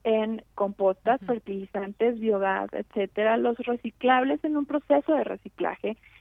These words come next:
y los que no se puedan reciclar, bueno, debería existir la innovación y la tecnología como en otros países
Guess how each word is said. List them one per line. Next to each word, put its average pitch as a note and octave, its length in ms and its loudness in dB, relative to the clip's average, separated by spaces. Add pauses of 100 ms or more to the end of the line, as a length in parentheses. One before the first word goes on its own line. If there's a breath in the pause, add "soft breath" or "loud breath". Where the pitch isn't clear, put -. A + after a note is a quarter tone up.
(160 soft breath)
y B3 100 -2
los C4+ 220 2
que C#4+ 120 0
no D4 180 2
se E4+ 100 2
puedan C#4+ 300 0
reciclar, B3+ 520 -2
bueno, B3 380 -2 (380 soft breath)
debería A#3 540 4 (220)
existir A#3 580 -8
la C4+ 100 -2
innovación A3+ 800 -2
y B3 160 -6
la E4+ 120 2
tecnología G#3 680 -4
como G#3 260 -4
en G3 60 -4
otros G3+ 300 -4
países G#3 440 -4